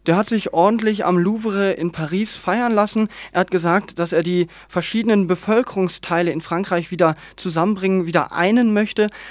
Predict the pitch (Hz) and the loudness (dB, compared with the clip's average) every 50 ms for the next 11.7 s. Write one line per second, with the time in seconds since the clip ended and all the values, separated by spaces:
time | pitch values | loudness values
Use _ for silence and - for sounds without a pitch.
0 | - - - 175 175 - 196 180 170 - - 165 185 202 190 - 165 160 160 - | -14 -6 -4 -4 0 2 2 2 2 2 -2 -4 -4 -4 -2 -2 -2 -2 -4 -4
1 | - 180 160 156 - 165 160 185 190 - - - 180 208 214 202 185 - - 170 | -6 -8 -8 -4 -2 0 0 0 0 -4 -4 -4 -2 0 0 0 -2 0 -2 -2
2 | 165 - - 190 208 208 196 190 180 165 135 147 147 - 151 143 - - 202 240 | -2 0 0 -2 -2 0 -2 -4 -4 -4 -4 -6 -6 -6 -6 -6 -4 -4 -4 -2
3 | 233 226 190 185 175 175 196 185 - - - - - - - - 156 170 214 - | -2 -2 0 2 2 2 2 0 -4 -12 -20 -20 -20 -10 -2 2 2 2 2 2
4 | - 240 208 - 233 226 220 - - - - - - - 196 - 196 123 175 185 | 2 0 0 2 0 -4 -4 -6 -12 -16 -20 -10 -4 -4 -2 0 0 0 0 0
5 | - 196 185 185 156 170 170 190 208 208 202 185 175 180 175 165 - 185 170 165 | 2 2 0 2 4 4 4 4 4 4 2 4 4 2 2 2 0 0 0 2
6 | 160 151 175 180 185 175 160 - - - 202 196 165 127 147 143 139 143 139 139 | 0 0 0 0 0 0 0 -2 0 0 0 2 2 2 0 0 0 0 -2 -4
7 | - - - - - 160 - - - 170 180 - - - - - 135 151 160 - | -8 -18 -18 -10 -8 -8 -8 -4 -4 -4 -4 -4 -6 -12 -14 -6 -4 -4 -2 0
8 | - 180 160 165 196 214 - - - - - - - - 170 160 180 185 190 180 | 0 -2 0 0 -2 -2 -4 -8 -20 -20 -20 -12 -8 -4 2 4 6 6 6 6
9 | 175 - - _ _ _ - 175 175 170 165 - - - 180 196 - - - 247 | 4 2 -2 _ _ _ -2 0 2 2 2 0 -2 -2 -2 -2 -2 -2 -2 -2
10 | 233 226 196 - - 185 190 202 208 - 190 175 165 - 175 165 - 196 208 220 | -2 -2 -2 -2 0 2 2 2 0 0 -2 -2 0 -2 -2 -4 -2 -2 -2 0
11 | 226 196 190 185 - - - 160 160 165 151 147 139 143 | 0 0 0 -2 -4 -6 -6 -4 -2 0 0 0 -2 -4